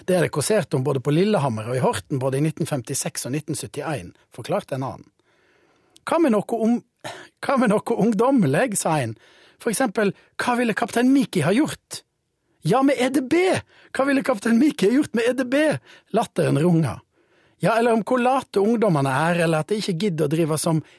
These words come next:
gjetere eller tømmerfløtere lenger.» Samstemt nikking. «Dette er herreavdelingen», prøvde jeg meg med. «Det er folk som liker modne herrer som dummer seg ut.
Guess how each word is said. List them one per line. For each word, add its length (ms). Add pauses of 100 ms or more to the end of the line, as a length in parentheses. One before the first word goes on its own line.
gjetere 720
eller 160
tømmerfløtere 800
lenger.» 400 (540)
Samstemt 580
nikking. 460 (720)
«Dette 220
er 120
herreavdelingen», 840 (260)
prøvde 300
jeg 80
meg 160
med. 160 (480)
«Det 80
er 60
folk 180
som 140
liker 240
modne 340
herrer 260
som 160
dummer 300
seg 160
ut. 280